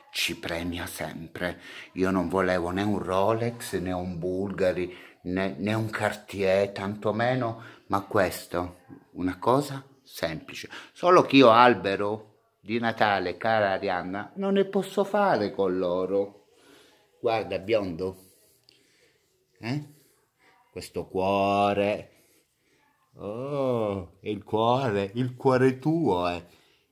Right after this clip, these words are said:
Biondo, eh? Ah, no, no, non lo rovinare però. Oddio, le unghie nel nome ci hai messo. No, vabbè, Biondo.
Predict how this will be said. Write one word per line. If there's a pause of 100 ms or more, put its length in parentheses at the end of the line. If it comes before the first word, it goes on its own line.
(100)
Biondo, (840)
eh? (1900)
Ah,
no,
no,
non
lo
rovinare
però.
Oddio,
le
unghie
nel
nome
ci
hai
messo.
No,
vabbè,
Biondo.